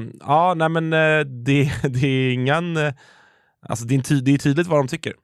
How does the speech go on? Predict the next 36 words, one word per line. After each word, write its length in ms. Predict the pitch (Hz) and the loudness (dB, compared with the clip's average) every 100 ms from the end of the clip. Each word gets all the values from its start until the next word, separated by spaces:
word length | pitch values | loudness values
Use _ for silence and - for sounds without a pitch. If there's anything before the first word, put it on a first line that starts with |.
| - | -4
Och 120 | 160 | 0
ju, 160 | 165 143 - - | 0 -2 -12 -4
men 160 | 160 | 0
jag 180 | 170 185 | 2 0
kan, 180 | 214 202 | 0 0
utan 280 | 214 202 220 | 0 2 -2
att 100 | - | 2
ha 380 | 175 151 143 | 2 2 0
fullständig 760 | 131 - - 165 139 - 143 135 | -6 -10 0 0 0 -2 -2 0
insyn 360 | 151 131 175 143 | 0 0 0 0
i 100 | 123 | -2
exakt 480 | 113 - 170 - - | -4 -2 -2 -2 -4
vad 160 | 123 | -4
som 120 | 113 | -2
har 60 | 113 | -2
hänt 420 | 135 147 143 131 | 0 0 -2 -4
och 60 | 127 | -2
vad 140 | 127 | -2
som 120 | 123 | -2
har 60 | 117 | -8
sagts 320 | - 135 - | -4 -4 -4
innan 480 | 139 139 127 139 127 | -4 -2 0 0 2
och 180 | 127 123 - - - | 0 -2 -10 -16 -4
vad 140 | 131 | 0
hon 240 | 143 143 | 2 4
har 80 | 143 | 2
fått 260 | 135 131 - | 0 -4 -4
för, 100 | 120 | -8
liksom, 320 | 113 117 113 | -4 -6 -2
vad 120 | 120 | 0
har 80 | 123 | 0
blivit 280 | 117 120 117 | 0 -2 0
lovad 360 | 127 123 123 | 2 2 0
inför 220 | 123 117 117 | -4 -6 -10
säsongen 460 | 117 - 120 120 | -8 -4 -4 -2
eller 260 | 120 117 | 0 0